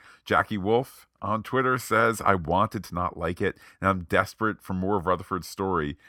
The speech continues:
but this was very entertaining, so I'll allow it. Plus, any Jeffrey Combs cameo is a good cameo, no matter how small." Uh, next tweeter at law, K C L Y L E one on Twitter, said, "Can you <laughs> imagine someone in nineteen sixty-eight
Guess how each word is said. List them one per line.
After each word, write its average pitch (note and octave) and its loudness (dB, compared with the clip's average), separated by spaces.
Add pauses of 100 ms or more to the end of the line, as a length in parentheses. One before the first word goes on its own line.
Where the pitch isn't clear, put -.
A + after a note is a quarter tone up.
(260)
but A2 2 (260)
this F2+ -8
was G2 0
very F2+ 2
entertaining, G2 -4
so F2 -6
I'll F#2 0
allow F2 2
it. - -4 (720)
Plus, G#2 -6
any F2 -6
Jeffrey E2+ -8
Combs F#2+ -6
cameo F2 -2
is D#2 -4
a C#2+ -12
good F#2+ -4
cameo, F#2 -4
no E2 -6
matter D2+ -4
how D2+ -4
small." A2+ -2 (840)
Uh, E2 -2
next G2 -4
tweeter A#2 0
at G2 6
law, A2 0
K F2 -6
C - -10
L D#2 -2
Y D#2 -2
L - -4
E D#2 -8
one E2 -4
on D#2 -6
Twitter, G#2+ 0
said, G2+ 2
"Can F#2+ -4
you A2 2
<laughs> - -6
imagine - 0
someone C3 2
in A#2+ -4
nineteen A#2 -2
sixty-eight G2+ -2